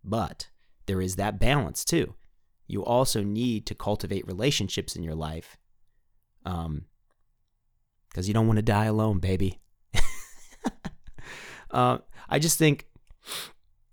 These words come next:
there's a finite balance there, and it's really, it's something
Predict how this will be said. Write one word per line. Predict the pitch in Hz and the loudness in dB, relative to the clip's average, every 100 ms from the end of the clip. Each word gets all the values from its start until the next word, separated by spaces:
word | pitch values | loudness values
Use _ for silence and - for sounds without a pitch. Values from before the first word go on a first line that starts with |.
| _ _ _ _ _ _ - - | _ _ _ _ _ _ -20 -4
there's | 113 120 | 0 0
a | |
finite | - 113 123 113 92 | 2 2 4 4 2
balance | 101 98 98 | 0 0 -2
there, | - 90 92 - _ _ _ _ _ _ _ _ _ _ - | -2 -2 -4 -8 _ _ _ _ _ _ _ _ _ _ -10
and | 95 | -6
it's | 95 90 | -4 -2
really, | 95 90 87 82 - - _ _ _ _ _ _ - | 0 0 -2 -4 -8 -12 _ _ _ _ _ _ -8
it's | 110 - | -6 -2
something | 110 104 113 107 104 | -2 0 0 0 -2